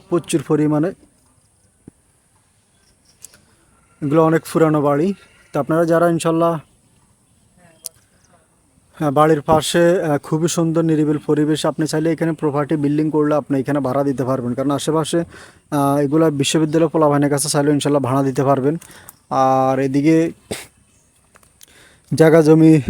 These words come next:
যারা ক্রয় করতে চান, আপনারা আসি দেখেন, যদি পছন্দ হয় অবশ্যই ইনশাল্লাহ আপনারা ক্রয় করতে পারবেন।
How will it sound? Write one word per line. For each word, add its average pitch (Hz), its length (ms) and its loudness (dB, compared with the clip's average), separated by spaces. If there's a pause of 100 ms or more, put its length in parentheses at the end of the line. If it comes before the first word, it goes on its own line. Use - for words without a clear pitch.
(180)
যারা 147 240 4
ক্রয় 160 220 2
করতে 147 280 -2
চান, 156 160 -2
আপনারা 151 300 0
আসি 143 200 -2
দেখেন, 147 300 -2
যদি 139 300 -2
পছন্দ 151 320 -2
হয় 151 80 0
অবশ্যই 143 280 -4
ইনশাল্লাহ 139 240 -2
আপনারা 131 280 -2
ক্রয় 151 180 2
করতে 143 240 -6
পারবেন। 131 300 -2